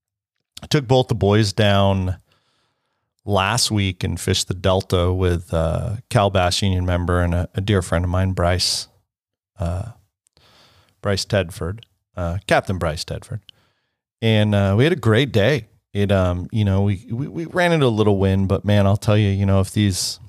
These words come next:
these guys that guide the Delta, you know, you think you're out in the middle of nowhere in the sense of, like, wide open, letting the wind rip across, but, uh,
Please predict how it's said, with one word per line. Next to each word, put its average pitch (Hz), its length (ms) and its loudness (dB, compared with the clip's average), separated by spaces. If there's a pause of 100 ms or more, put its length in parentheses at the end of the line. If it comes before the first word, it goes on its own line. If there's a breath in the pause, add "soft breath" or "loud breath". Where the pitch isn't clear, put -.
(600)
these 104 220 2
guys 123 260 2
that 110 80 0
guide 104 260 2
the 98 60 -2
Delta, 90 460 0
you 87 100 -2
know, 90 80 0
you 92 140 0
think 110 220 -2
you're 95 120 2
out 90 40 2
in 76 60 -2
the 85 60 0
middle 92 200 2
of 85 60 0
nowhere 85 600 0 (180)
in 85 120 -4
the 82 100 0
sense 90 340 -2
of, 85 140 -2
like, 87 260 0
wide 85 300 2
open, 90 360 0
letting 87 220 -2
the 82 80 0
wind 87 220 0
rip 82 220 -2
across, - 520 -2
but, 78 300 0
uh, 76 260 -2